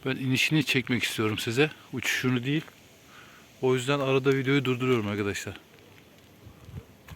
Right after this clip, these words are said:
Valla bir saatten fazla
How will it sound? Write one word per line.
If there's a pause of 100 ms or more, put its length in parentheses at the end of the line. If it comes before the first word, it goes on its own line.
(2500)
Valla
bir
saatten
fazla